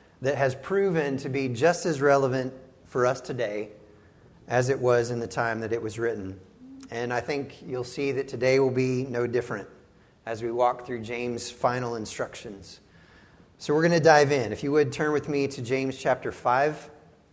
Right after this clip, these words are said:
We're gonna start reading in verse thirteen. "Is anyone among you suffering? Let him pray. Is anyone cheerful? Let him sing praise.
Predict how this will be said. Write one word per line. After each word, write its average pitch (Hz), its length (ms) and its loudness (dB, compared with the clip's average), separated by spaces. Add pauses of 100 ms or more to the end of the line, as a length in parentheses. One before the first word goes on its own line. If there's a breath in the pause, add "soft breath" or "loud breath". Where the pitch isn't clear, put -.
(840)
We're 107 100 -14
gonna 110 140 -6
start 117 300 -2
reading 113 340 -4
in 104 100 -8
verse 104 480 -6 (300)
thirteen. 90 840 -10 (1900)
"Is 123 160 -4
anyone 180 380 2
among 156 300 0
you 143 120 -2
suffering? 113 640 -4 (800)
Let 117 180 -2
him 117 140 -6
pray. 101 460 -4 (1120)
Is 107 100 -6
anyone 139 320 0
cheerful? 135 580 -2 (580)
Let 127 180 -2
him 135 240 -4
sing 120 460 -10
praise. 92 680 -6